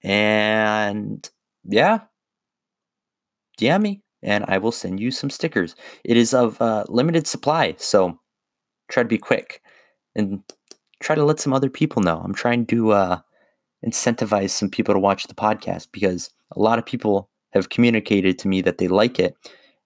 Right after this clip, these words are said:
but they never end up clicking the link, which is kind of an issue if you wanna listen to the podcast. So, I don't know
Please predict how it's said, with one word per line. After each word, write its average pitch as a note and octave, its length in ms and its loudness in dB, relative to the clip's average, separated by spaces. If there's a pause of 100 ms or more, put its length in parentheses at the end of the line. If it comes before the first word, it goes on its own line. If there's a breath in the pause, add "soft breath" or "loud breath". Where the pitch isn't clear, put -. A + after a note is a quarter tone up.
(680)
but - 220 -2
they G2+ 100 4
never G#2+ 500 2
end G#2 220 2
up G2 220 2
clicking - 400 -2
the F2+ 80 0
link, F2+ 520 -2 (340)
which - 180 -10
is - 180 -6 (580)
kind C3 260 0
of A#2 80 2
an A2+ 100 0
issue G2+ 340 -2
if - 180 -10
you F2+ 60 -6
wanna F2+ 140 0
listen - 220 -8
to - 60 -18
the - 100 -12
podcast. E2+ 480 -6
So, - 280 -10 (580 loud breath)
I - 60 -2
don't A2 120 0
know - 120 -8